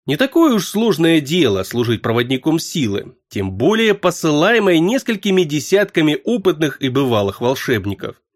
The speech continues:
В следующие бесконечные мгновения он, блаженствуя, плавал в настоящем океане силы.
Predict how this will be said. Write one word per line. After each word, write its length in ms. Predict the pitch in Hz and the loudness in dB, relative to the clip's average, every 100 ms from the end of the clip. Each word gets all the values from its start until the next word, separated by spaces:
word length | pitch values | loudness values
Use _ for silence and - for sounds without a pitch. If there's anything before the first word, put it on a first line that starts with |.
| _ _ _ _ _ _ _ _ _ | _ _ _ _ _ _ _ _ _
В 80 | - | -10
следующие 640 | - 208 214 202 - 196 | -2 0 0 0 0 0
бесконечные 840 | 165 170 - 170 233 233 - 185 180 | 0 -2 0 0 0 -2 0 4 4
мгновения 880 | 170 160 180 208 262 233 208 175 139 | 4 2 2 2 0 2 4 2 2
он, 320 | - 233 202 131 | 0 2 2 2
блаженствуя, 920 | 131 123 117 233 214 - 180 185 180 | 2 2 0 0 -2 -2 2 4 2
плавал 720 | 175 139 131 208 233 208 185 | 0 -2 2 2 2 4 2
в 80 | 156 | 2
настоящем 1080 | 175 208 - 175 170 151 156 156 - 151 147 | 0 0 0 0 2 2 2 0 0 0 0
океане 640 | 143 143 135 123 120 123 | 0 0 2 2 2 0
силы. 720 | 123 - 131 120 104 98 - | -2 -8 -6 -4 -2 -4 -6